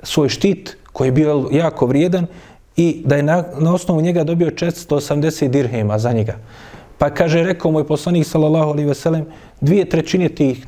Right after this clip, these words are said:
tog novca iskoristi, kupi mirise, a za jednu trećinu kupi, dakle, odjeću za, jel, e, Fatimu, radijallahu anha.”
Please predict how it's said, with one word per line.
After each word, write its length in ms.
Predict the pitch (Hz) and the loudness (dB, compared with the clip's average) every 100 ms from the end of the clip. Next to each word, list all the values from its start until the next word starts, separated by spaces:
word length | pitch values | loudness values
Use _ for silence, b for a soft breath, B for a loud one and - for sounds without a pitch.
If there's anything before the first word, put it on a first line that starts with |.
| - | -4
tog 180 | 151 | 0
novca 320 | 143 160 156 151 | 2 0 0 -2
iskoristi, 720 | 127 - 147 143 160 - 127 | -2 -2 0 2 0 0 -2
kupi 320 | 143 160 160 | 2 0 2
mirise, 540 | 135 180 180 165 - 147 B B B | 2 2 2 0 -4 -8 B B B
a 200 | - 160 - | -2 -2 2
za 120 | 135 | 2
jednu 320 | 151 165 156 147 - | 2 2 0 -2 -10
trećinu 400 | - 135 - 170 | -4 0 2 0
kupi, 500 | - 151 147 - 139 - | 0 0 0 0 -2 -2
dakle, 340 | 135 135 123 - | -4 0 -2 0
odjeću 480 | 135 123 110 - 98 B B B - | 0 2 -2 -6 -8 B B B -2
za, 280 | 120 131 120 | 2 2 2
jel, 200 | 123 131 | 0 0
e, 360 | 117 120 117 107 | 0 -2 0 -2
Fatimu, 560 | - 127 123 143 139 120 | -2 -2 2 2 2 0
radijallahu 520 | 123 123 120 117 110 | 0 2 2 2 0
anha.” 280 | 113 110 98 | -2 -4 -6